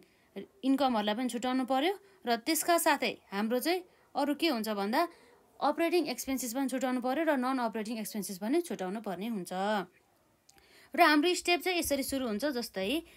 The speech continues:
हाम्रो सेल्स रेभिन्यू छ भनेदेखि त्यसबाट हामीले सेल्स रिटर्न घटाउनु पर्यो र हाम्रो सेल्स डिस्काउन्ट घटाउनु पर्यो, डिस्काउन्ट छ भनेदेखि, र त्यसपछि मात्र के आउँछ त, हाम्रो नेट सेल्स। भने मतलब जस्तै हाम्रो यहाँ के छ त, सेल्स रेभिन्यू छ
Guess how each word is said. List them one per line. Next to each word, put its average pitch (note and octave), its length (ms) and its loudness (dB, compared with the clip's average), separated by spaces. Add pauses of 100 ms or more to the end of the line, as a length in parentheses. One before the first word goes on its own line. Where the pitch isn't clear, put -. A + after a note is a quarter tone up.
(140)
हाम्रो B3+ 280 2
सेल्स E4+ 400 2
रेभिन्यू D#4 360 4
छ D4+ 200 -2
भनेदेखि G#3 400 -2
त्यसबाट C4 320 0
हामीले G#3 240 -2
सेल्स A#3 320 -4
रिटर्न A#3 240 -2
घटाउनु G#3+ 400 -2
पर्यो A3+ 240 0 (400)
र G#3+ 240 0 (160)
हाम्रो G3+ 200 -2
सेल्स A#3+ 320 -2
डिस्काउन्ट A3 440 -2
घटाउनु A3+ 360 0
पर्यो, A3+ 200 -2
डिस्काउन्ट G#3+ 400 -4
छ G3+ 60 -4 (100)
भनेदेखि, G#3 440 -4 (320)
र A3 80 -4 (120)
त्यसपछि D#4 400 2
मात्र C#4 280 4
के B3+ 80 -2
आउँछ A#3+ 200 -4
त, - 80 -4
हाम्रो A3 200 0
नेट A3+ 200 0
सेल्स। A3 320 -4 (360)
भने C4 200 2
मतलब C4+ 300 2
जस्तै E4 280 2
हाम्रो A3 300 2
यहाँ B3 200 0
के C#4+ 120 0
छ C#4+ 80 -4
त, D#4 160 2
सेल्स C#4 400 -2
रेभिन्यू C4 320 2
छ B3 100 -2